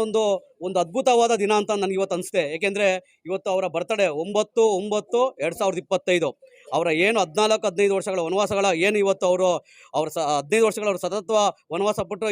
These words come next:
ಇವತ್ತು ಟೋಟಲ್ ಆಗಿ ಎಲ್ಲ ಸೇರಿ ಒಂಬತ್ತು ಬರುತ್ತೆ. ಒಂದು, ಒಂದು ನಂಬರ್ ಒನ್ನಿಂದ ಕೊನೆ ನಂಬರ್ ಏನಿರೋದು ಒಂಬತ್ತು. So ಇವು ಈ ಒಂಬತ್ತು ಎಂಡ್ ಆಗಿ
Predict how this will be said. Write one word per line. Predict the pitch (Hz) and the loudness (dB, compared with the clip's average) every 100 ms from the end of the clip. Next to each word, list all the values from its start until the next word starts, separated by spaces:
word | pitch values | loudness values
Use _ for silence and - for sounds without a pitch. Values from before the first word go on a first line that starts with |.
| 202 | -2
ಇವತ್ತು | 196 208 180 | -4 -6 -2
ಟೋಟಲ್ | 220 247 233 | 0 2 0
ಆಗಿ | 214 190 | 2 0
ಎಲ್ಲ | 202 | -2
ಸೇರಿ | 190 170 | -6 -6
ಒಂಬತ್ತು | 190 165 | -4 -4
ಬರುತ್ತೆ. | 147 143 110 _ - 156 | -6 -8 -12 _ -10 -6
ಒಂದು, | 185 196 170 | -4 -4 -4
ಒಂದು | 220 208 185 | -2 -2 -2
ನಂಬರ್ | 214 233 226 | -2 0 0
ಒನ್ನಿಂದ | 240 240 247 262 262 - | 0 0 2 2 0 -6
ಕೊನೆ | 214 240 | -2 -2
ನಂಬರ್ | 233 226 | -2 -2
ಏನಿರೋದು | 226 226 269 208 | 0 0 0 0
ಒಂಬತ್ತು. | 208 214 165 151 - _ _ - | 0 0 -2 -6 -8 _ _ -4
So | 180 | -2
ಇವು | 190 208 | 0 -2
ಈ | 226 208 | 2 2
ಒಂಬತ್ತು | 240 254 240 | 2 2 0
ಎಂಡ್ | 233 233 | 0 0
ಆಗಿ | 220 | 0